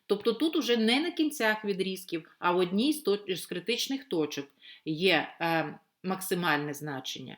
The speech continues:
а мінімальне значення тут на кінці відрізка. І третій малюночок. У нас відрізок А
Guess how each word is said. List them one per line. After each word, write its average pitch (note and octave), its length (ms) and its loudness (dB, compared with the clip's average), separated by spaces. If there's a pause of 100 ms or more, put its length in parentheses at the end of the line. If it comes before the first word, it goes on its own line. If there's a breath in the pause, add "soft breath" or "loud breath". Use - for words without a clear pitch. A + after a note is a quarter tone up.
(160 loud breath)
а - 100 -6
мінімальне G#3+ 540 0
значення F#3 420 -2
тут D4 200 -4
на B3+ 80 -4
кінці D#3+ 320 -4
відрізка. C#3+ 460 -6
І - 160 -8
третій D4+ 380 0
малюночок. F3 680 -2 (540 loud breath)
У F#3+ 100 -6
нас G#3+ 300 2
відрізок F#3 680 0
А A3 300 4